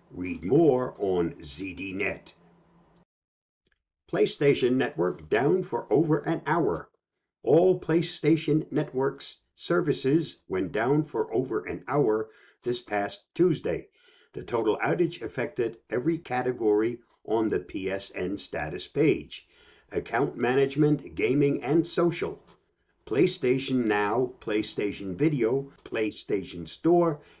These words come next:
and PlayStation Direct. Staffers at The Verge confirmed that during the downtime, they were unable to download items from the store,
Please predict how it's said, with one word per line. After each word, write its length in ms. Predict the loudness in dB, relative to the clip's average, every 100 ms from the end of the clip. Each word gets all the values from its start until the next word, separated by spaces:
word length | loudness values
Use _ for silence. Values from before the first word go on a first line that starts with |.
| _
and 260 | -4 -4
PlayStation 760 | -2 -2 -2 -2 -4 -4 -6 -6
Direct. 400 | -2 0 -2 -4 -12 _
Staffers 760 | -14 -4 0 0 2 2 0 -6
at 240 | -6 -6 -8 -8
The 120 | -6
Verge 520 | -2 2 2 2 -4
confirmed 680 | -6 -6 -2 2 4 4 4 -2 -20 -20 _ -6
that 260 | -4 -2 2
during 360 | 4 6 4
the 120 | 2
downtime, 1000 | 0 0 0 -2 -4 -12 -8 -4 -2 -4 -8 _ _ _
they 220 | 0 0
were 340 | 2 2 2 0
unable 500 | -2 0 0 0 0
to 160 | -2 -4
download 540 | -2 2 4 4 2
items 420 | 2 0 0 -4
from 300 | -8 -4 -4
the 80 | -4
store, 480 | -6 2 4 4 0